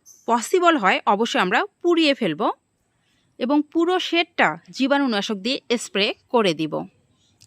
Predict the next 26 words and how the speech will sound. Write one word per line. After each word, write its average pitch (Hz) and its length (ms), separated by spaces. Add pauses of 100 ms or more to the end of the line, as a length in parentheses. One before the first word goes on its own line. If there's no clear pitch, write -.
(720)
ভ্যাকসিন 262 500
দেওয়ার 339 260
আগে 208 280 (160)
অবশ্যই 247 460
হাঁসের 226 360
রোগ 233 200
প্রতিরোধ 320 420
ক্ষমতা 226 380
বাড়ানোর 202 400
জন্য 196 240 (360)
লাইসোভিট 214 680 (200)
দিতে 214 260
পারি, 240 280
এবং 311 220
ভ্যাকসিন 262 400
দেওয়ার 277 300
পরে 202 200 (280)
হাঁসের 220 380
শরীরে 247 380 (320)
যদি 208 280
জ্বর 208 380
আসে 240 240 (180)
কিংবা 277 340 (480)
জ্বর 269 340
যাতে 311 260 (140)
না 208 80